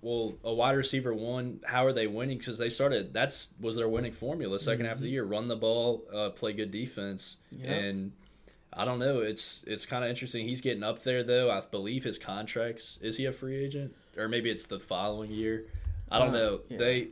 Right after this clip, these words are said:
Speaker 1: that's gonna be interesting, though, 'cause I know there's, it seems like every offseason there's drama. He's, I'm, I'll be honest, I'm not a huge fan of the guy.
Speaker 2: Oh, yeah.
Speaker 1: Uh, he, I think he's a little bit of a, um, a drama queen, I guess, if
Speaker 2: Yeah.
Speaker 1: you will. Uh,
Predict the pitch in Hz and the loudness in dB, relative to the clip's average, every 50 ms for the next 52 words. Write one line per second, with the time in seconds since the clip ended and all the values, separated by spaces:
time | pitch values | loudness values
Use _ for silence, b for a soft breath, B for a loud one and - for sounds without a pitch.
0 | - 110 113 117 147 147 - 156 151 135 117 110 110 117 113 - 113 110 - 117 | -4 0 4 4 4 4 4 2 2 2 2 2 2 0 -2 -4 -4 -4 -4 -4
1 | 110 104 101 101 101 101 101 98 95 - 123 117 123 123 135 139 143 131 110 117 | -4 -2 0 0 2 2 0 0 -2 -2 0 0 2 4 4 4 2 2 2 2
2 | 123 131 127 - - - - - - 196 185 165 120 107 110 123 120 117 107 104 | 2 2 2 0 -4 -4 -6 -2 0 2 4 6 4 6 4 2 2 2 2 2
3 | 107 104 - - 104 98 98 98 98 98 95 90 90 98 98 95 101 101 101 101 | 2 0 0 -2 -4 -4 -4 -4 -4 -4 -6 -6 -2 -2 0 0 0 -2 -2 -2
4 | 120 127 131 - - - b b b b b b b b b - 143 165 175 - | -2 -2 -2 -4 -6 -8 b b b b b b b b b 4 4 4 4 6
5 | - 147 147 143 131 117 113 120 123 110 131 127 131 123 110 104 120 117 113 - | 6 6 6 6 6 4 4 2 2 2 2 2 2 0 0 0 -2 -4 -4 -4
6 | - - 104 101 107 107 110 104 110 107 107 107 107 110 113 113 113 110 - - | -6 -6 -6 -4 -4 -4 -2 -4 -2 -2 -2 -2 0 0 0 -2 -4 -6 -8 0
7 | 190 185 160 131 120 110 90 85 110 113 110 110 104 101 101 98 92 - - - | 4 4 4 4 2 -2 0 2 4 6 6 6 4 4 2 0 -2 -8 -14 -10
8 | - 139 160 160 143 - - 131 123 120 131 127 - 131 120 117 123 120 110 113 | -4 -2 -2 -2 -2 -4 -4 -2 0 0 0 0 0 -2 -4 -2 -2 -4 -2 -2
9 | 107 104 107 107 107 101 101 107 104 101 98 95 98 98 95 87 76 90 95 92 | 0 0 0 0 -2 -2 -2 -2 0 0 -2 -2 -2 -2 -2 -2 -2 -2 -4 -4
10 | 92 90 87 82 82 85 - - - - - _ _ _ - _ _ - - 98 | -4 -6 -8 -8 -12 -12 -14 -16 -18 -18 -20 _ _ _ -20 _ _ -8 -6 -4
11 | 92 - 110 98 101 101 107 110 101 - - 120 110 107 107 107 104 104 - - | -4 -4 -4 -2 -2 -2 -2 -4 -4 -6 -6 -8 -6 -6 -6 -6 -6 -4 -2 2
12 | - - 135 123 120 123 131 131 131 127 127 127 127 120 - B B B B B | 4 6 6 6 6 6 4 4 4 4 6 4 4 2 0 B B B B B
13 | B B B B B B - - 110 110 107 107 101 101 98 98 98 | B B B B B B -4 0 2 4 4 4 4 4 2 2 0